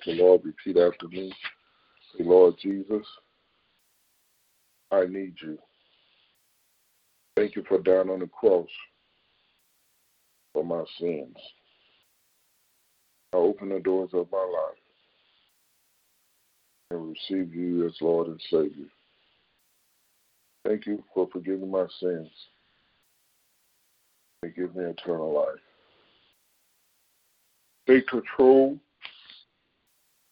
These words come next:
of the throne of my life. Be the kind of person you want me to be."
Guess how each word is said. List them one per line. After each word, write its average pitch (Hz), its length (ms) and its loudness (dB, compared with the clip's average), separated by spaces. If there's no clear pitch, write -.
of 110 160 -2
the 110 180 -4
throne 143 500 6
of 113 140 -2
my 117 140 -2
life. 90 320 -4
Be 101 80 -14
the 95 100 -12
kind 95 240 -6
of 80 100 -10
person 85 500 -6
you 87 80 -10
want 82 300 -10
me 76 60 -10
to - 80 -12
be." 69 220 -12